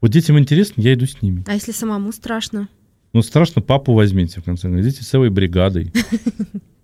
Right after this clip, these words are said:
Speaker 1: Ну, если это ребенку интересно, ну, дай, ну, удовлетворите этот интерес.
Speaker 2: А если он сходит туда с родителем, и с родителем ему там будет довольно безопасно, и он поймет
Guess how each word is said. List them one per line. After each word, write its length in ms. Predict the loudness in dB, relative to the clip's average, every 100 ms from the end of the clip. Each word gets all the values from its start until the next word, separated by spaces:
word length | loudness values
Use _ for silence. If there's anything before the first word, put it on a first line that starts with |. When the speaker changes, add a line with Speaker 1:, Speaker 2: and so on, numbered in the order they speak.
| _ _ _ _ _ 2
Speaker 1:
Ну, 120 | 4
если 320 | 6 4 4
это 200 | 4 4
ребенку 420 | 4 4 2 4
интересно, 440 | 2 4 2 2 2
ну, 200 | 4 4
дай, 240 | 2 2
ну, 240 | 4 4
удовлетворите 580 | 4 2 2 4 4 0
этот 240 | -6 -4 -2
интерес. 400 | 0 2 0 0
Speaker 2:
А 80 | 0
если 680 | 0 -2 -2 0 0 -4 -10 -16
он 220 | -6 -4 -4
сходит 380 | -2 -4 -4
туда 200 | -6 -4
с 120 | -4 -2
родителем, 680 | -4 -4 -6 -4 -2 -2
и 140 | -2 -4
с 100 | -2
родителем 480 | -2 -2 -2 0
ему 240 | 0 0 0
там 160 | -2
будет 240 | -2 -2 0
довольно 320 | 0 2 2
безопасно, 580 | 0 0 -2 -2 -2 0
и 40 |
он 100 | 0
поймет 420 | 2 0 0 -2